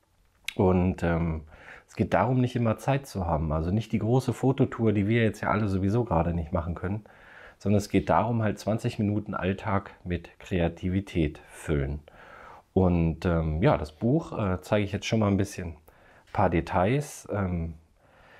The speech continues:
ist halt sehr, sehr schön aufgemacht, ähm, zu Carsten Schröder.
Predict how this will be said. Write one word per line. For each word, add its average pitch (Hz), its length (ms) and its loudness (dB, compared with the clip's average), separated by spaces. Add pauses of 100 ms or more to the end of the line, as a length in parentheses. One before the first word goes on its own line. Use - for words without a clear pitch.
(140)
ist - 80 -4
halt 104 160 4
sehr, 107 120 2
sehr 104 120 2
schön 98 240 0
aufgemacht, 160 720 0
ähm, 98 500 -2
zu - 120 -12
Carsten 107 380 2
Schröder. 139 600 2